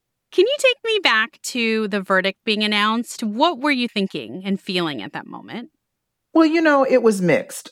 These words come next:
Speaker 2: I had a feeling that this was gonna be the verdict, and I was already anticipating what the spin would be. The spin of the verdict, in particular by many of the pundits after the fact and even the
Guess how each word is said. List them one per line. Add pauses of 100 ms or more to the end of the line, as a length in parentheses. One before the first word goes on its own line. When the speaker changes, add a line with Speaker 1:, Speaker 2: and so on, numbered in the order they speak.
(140)
Speaker 2:
I
had
a
feeling
that
this
was
gonna
be
the
verdict,
and
I
was
already
anticipating
what
the
spin
would
be. (200)
The
spin
of
the
verdict,
in
particular
by
many
of
the
pundits
after
the
fact
and
even
the